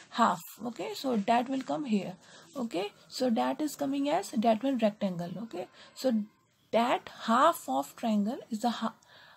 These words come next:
half of that one rectangle. So what, what is the area of that one rectangle? Two are here, so two threes are six, means three. Okay, that area is coming three, so that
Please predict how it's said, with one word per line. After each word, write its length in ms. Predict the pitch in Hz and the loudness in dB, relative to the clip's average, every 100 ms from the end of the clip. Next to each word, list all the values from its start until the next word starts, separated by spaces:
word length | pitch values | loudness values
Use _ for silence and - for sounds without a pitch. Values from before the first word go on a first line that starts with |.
| - | -2
half 440 | 220 226 349 - | 2 2 0 -2
of 200 | 247 - | -2 0
that 260 | 220 220 214 | 2 2 0
one 140 | 262 | -2
rectangle. 520 | 233 202 - 190 175 208 | 2 0 0 -4 -4 -6
So 140 | 254 | -4
what, 200 | 233 226 | -2 -2
what 160 | 254 254 | -2 -4
is 120 | 233 | -6
the 120 | 247 | -2
area 220 | 233 226 | 0 0
of 100 | 233 | 0
that 160 | 226 220 | -2 0
one 160 | 247 | 0
rectangle? 460 | 233 226 247 247 370 - - - - - _ _ | 0 -2 -4 -2 -2 -4 -20 -20 -20 -20 _ _
Two 180 | - 277 | 4 8
are 180 | 277 277 | 8 6
here, 320 | 277 294 403 - - - 277 | 6 6 4 2 -8 -8 -2
so 80 | |
two 220 | 254 277 294 | 0 0 2
threes 240 | 277 269 | 2 6
are 160 | 294 302 | 6 6
six, 360 | 220 - - - | 4 0 -8 -2
means 380 | 254 370 - - - | 2 2 0 -12 -8
three. 340 | - 294 185 160 - - - | 2 6 4 2 -12 -20 -4
Okay, 280 | 233 311 381 | -2 0 2
that 260 | 262 240 - | 4 4 4
area 380 | 254 247 277 392 - - | 2 4 2 2 -4 -6
is 120 | 247 | -4
coming 320 | - 254 339 403 | 0 2 0 -2
three, 280 | - 240 190 | 0 2 2
so 200 | 208 233 | 0 2
that 240 | 226 247 | 2 0